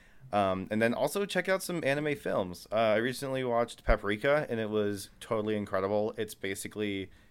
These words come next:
Inception, but before Inception was a movie. It kinda, Inception's concepts are the same as this one, and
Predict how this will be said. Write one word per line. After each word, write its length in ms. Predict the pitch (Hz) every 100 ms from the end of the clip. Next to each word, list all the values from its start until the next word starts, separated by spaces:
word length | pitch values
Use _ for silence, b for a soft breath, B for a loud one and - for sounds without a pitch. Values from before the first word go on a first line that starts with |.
| b
Inception, 560 | 117 107 101 98 104
but 280 | 98 101 -
before 340 | 107 104 101 98
Inception 500 | 98 - 92 - 98
was 160 | 95
a 40 | 95
movie. 400 | 90 90 95 104
It 280 | 98 - -
kinda, 360 | - 92 90 80 -
Inception's 600 | 113 107 98 - 104 95
concepts 560 | - 101 95 - 98 -
are 100 | 92
the 80 | 87
same 280 | - 95 92
as 100 | 85
this 220 | 95 -
one, 240 | 92 92
and 420 | 92 90 90 87